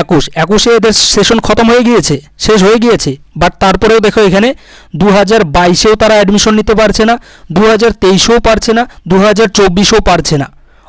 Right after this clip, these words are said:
অর্থাৎ তোমরা যারা দু হাজার চব্বিশে অ্যাডমিশন নিয়ে নিয়েছো দুই বছরের ট্রেডে, তো তোমাদের সেশন কি হচ্ছে? দু হাজার চব্বিশ, পঁচিশ, ছাব্বিশ,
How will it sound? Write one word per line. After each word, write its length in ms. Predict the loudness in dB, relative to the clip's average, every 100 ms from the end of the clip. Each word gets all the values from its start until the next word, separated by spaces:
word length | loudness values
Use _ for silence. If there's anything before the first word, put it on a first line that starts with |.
| -8
অর্থাৎ 520 | -2 0 2 0 0 -4 -14 _ _ -20 -4
তোমরা 380 | 0 2 2 2
যারা 280 | 2 2 2 -2 _ _ _ _ _ _ _ _ _ -4
দু 120 | 0
হাজার 320 | 2 2 2 0
চব্বিশে 540 | 2 0 2 0 2
অ্যাডমিশন 540 | 2 2 0 2 0
নিয়ে 260 | 2 0 0
নিয়েছো 360 | 2 0 0 0
দুই 160 | 0
বছরের 400 | 0 0 2 0
ট্রেডে, 420 | 0 0 0 -2 -4 _ _ _ _ _ _ _ _ _ _ _ _ _ -16 -4
তো 80 | -2
তোমাদের 380 | 0 0 2 0
সেশন 400 | 0 0 0 0
কি 120 | 2
হচ্ছে? 340 | 2 0 -2 -4 _ _ _ -4
দু 100 | 0
হাজার 320 | 2 2 0
চব্বিশ, 640 | -2 0 0 0 0 0 0
পঁচিশ, 600 | 0 0 0 0 0 -4
ছাব্বিশ, 640 | -2 -2 -2 -2 -2 -2